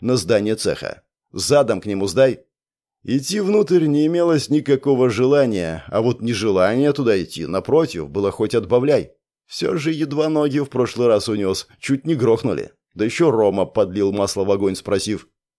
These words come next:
«Это здесь Мальцева завалили, так?» «Угу», промычал я в ответ и шагнул в цех. В темноте кровавых пятен на бетонном полу разглядеть не получилось, да и пыль её всё давно затянула.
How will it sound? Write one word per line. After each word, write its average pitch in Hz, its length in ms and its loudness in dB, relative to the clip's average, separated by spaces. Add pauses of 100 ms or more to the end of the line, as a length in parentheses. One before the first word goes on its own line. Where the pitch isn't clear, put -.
«Это 104 460 0
здесь 127 400 0
Мальцева 104 440 0
завалили, 104 420 0
так?» - 340 0 (760)
«Угу», 113 840 0 (220)
промычал 107 580 0
я 104 160 2
в 98 60 2
ответ 107 440 0 (200)
и 165 160 -4
шагнул 101 720 -2
в - 80 -20
цех. - 540 -8 (800)
В - 60 -20
темноте 156 480 0
кровавых 160 520 2
пятен 139 380 0
на 120 80 2
бетонном 117 540 0
полу 110 320 2
разглядеть 107 580 -2
не 117 80 -2
получилось, 113 840 -2
да 95 140 0
и 123 80 -2
пыль 156 220 -2
её 101 160 0
всё - 180 -4
давно 98 320 0
затянула. 87 680 -6